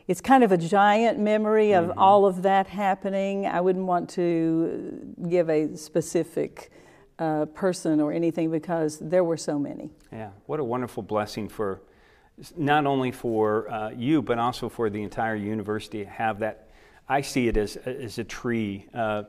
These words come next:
Speaker 2: so many branches that have bloomed off of, uh, their experiences with you. Um, so a-, at the end of your time, uh, somehow you found enough time to write a book.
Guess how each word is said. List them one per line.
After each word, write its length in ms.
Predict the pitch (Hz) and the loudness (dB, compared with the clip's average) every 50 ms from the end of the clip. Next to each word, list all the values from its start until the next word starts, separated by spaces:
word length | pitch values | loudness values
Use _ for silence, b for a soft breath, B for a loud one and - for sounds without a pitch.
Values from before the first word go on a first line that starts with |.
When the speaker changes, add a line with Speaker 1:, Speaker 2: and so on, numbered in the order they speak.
| - | -14
Speaker 2:
so 240 | - - - - 143 | -18 -12 -6 -2 0
many 180 | 131 127 120 120 | 0 0 0 -2
branches 600 | 101 110 110 110 110 117 113 - 120 110 98 - | -4 -4 -4 -4 -4 -4 -4 -6 -6 -8 -6 -6
that 180 | - 110 101 | -8 -8 -8
have 220 | - 117 113 110 98 - _ - | -8 -10 -10 -10 -12 -14 _ -20
bloomed 500 | - 107 110 120 131 131 127 117 107 - - - - - - - | -14 -8 -4 -2 0 0 0 -2 -2 -4 -8 -10 -16 -12 -4 -2
off 240 | 120 117 117 - - | 0 0 0 -2 -4
of, 240 | 113 95 - - - | -8 -8 -8 -8 -6
uh, 220 | 107 107 107 104 - b b b b b b | -6 -6 -6 -10 -14 b b b b b b
their 140 | b 120 110 | b -4 -4
experiences 720 | 95 - - - 120 110 104 104 104 - 104 98 - - | -4 -6 -10 -8 -6 -6 -4 -6 -6 -10 -14 -14 -14 -14
with 180 | 104 98 - - | -14 -16 -14 -14
you. 180 | 104 107 107 107 _ _ b b b b b b b b b | -16 -18 -18 -18 _ _ b b b b b b b b b
Um, 300 | 123 127 123 120 120 131 - - - | 2 4 4 4 2 -2 -6 -12 -16
so 400 | - - - 160 143 139 135 135 | -2 4 8 8 8 8 6 2
a-, 160 | - 151 - - - | -4 -8 -8 -4 0
at 200 | 143 143 135 - | 0 0 0 0
the 300 | 135 127 123 123 131 135 | -2 -2 -2 -2 -2 -2
end 220 | 156 165 190 196 | 0 2 2 4
of 160 | 196 175 143 | 2 2 2
your 140 | 147 147 147 | 0 -2 -2
time, 800 | 151 151 165 165 170 165 123 101 101 113 131 139 135 135 - - - | -2 -2 -2 -2 0 0 -2 -2 -2 -4 -4 -4 -6 -8 -12 -12 -6
uh, 260 | - 127 120 117 117 - | -2 0 0 0 -2 -4
somehow 460 | - - - 160 160 170 156 165 165 | -6 -6 -2 -2 -2 -2 -2 -2 -2
you 180 | 165 147 135 135 | -2 0 -2 -2
found 400 | 135 - 139 131 135 135 131 123 | -2 -2 -2 0 0 0 0 -2
enough 300 | 120 117 120 120 - - | -2 -2 -2 -4 -6 -6
time 340 | - - 123 120 123 120 117 - - - | -6 -4 -2 -2 -2 -2 -4 -8 -6 -2
to 400 | 127 110 98 95 101 127 139 - B B B B B B B B B | -2 -2 -2 -2 -4 -6 -6 -8 B B B B B B B B B
write 400 | - 110 110 113 123 165 196 202 190 - | -2 0 2 2 2 2 -2 -2 -2 -2
a 160 | 147 139 135 | 0 0 0
book. 420 | 127 113 120 143 185 190 131 95 | 0 2 2 2 4 4 2 0